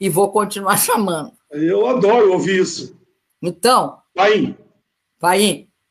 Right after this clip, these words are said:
Speaker 1: eu
Speaker 2: Isso.
Speaker 1: acho, <laughs> eu acho que, é, está em questão uma coisa muito grave. Tem vinte e cinco por cento,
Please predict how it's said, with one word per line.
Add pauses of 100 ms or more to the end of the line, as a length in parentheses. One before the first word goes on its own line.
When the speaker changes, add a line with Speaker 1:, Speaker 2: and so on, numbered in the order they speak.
(200)
Speaker 1:
eu
Speaker 2:
Isso.
Speaker 1:
acho, (440)
<laughs> (580)
eu
acho
que, (920)
é,
está
em
questão (180)
uma
coisa
muito
grave. (560)
Tem
vinte
e
cinco
por
cento,